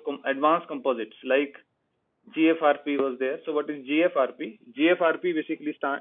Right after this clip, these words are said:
stands for glass fiber reinforced plastics. Then C F R P is there. This is carbon fiber reinforced plastic. Then Kevlar is there.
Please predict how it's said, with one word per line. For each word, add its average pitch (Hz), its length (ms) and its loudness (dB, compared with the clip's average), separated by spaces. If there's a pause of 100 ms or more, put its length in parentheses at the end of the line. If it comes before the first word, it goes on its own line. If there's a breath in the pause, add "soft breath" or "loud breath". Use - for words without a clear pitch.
(160)
stands 151 300 -2
for 151 220 0
glass 131 340 4 (100)
fiber 143 380 2 (580)
reinforced 147 540 0 (520)
plastics. 127 520 2 (720)
Then 151 260 0
C 160 140 6
F 175 120 6
R 156 160 4
P 151 120 -4
is 143 120 -6
there. 147 200 4
This 143 260 -4
is 147 160 -4 (140)
carbon 135 420 4
fiber 139 340 2
reinforced 135 520 -6
plastic. 127 600 -2
Then 127 280 -6
Kevlar 135 440 6
is 143 180 -2
there. 147 240 0